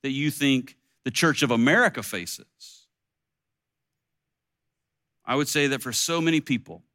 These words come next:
they live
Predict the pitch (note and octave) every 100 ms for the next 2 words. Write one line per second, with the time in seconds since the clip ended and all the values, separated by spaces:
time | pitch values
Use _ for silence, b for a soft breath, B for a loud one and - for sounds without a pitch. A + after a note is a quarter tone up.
0 | _ _ _ _ _ _ _ _ _ _
1 | _ _ _ _ _ _ _ B2 B2+ C#3
2 | D3+ D3+ C#3+ -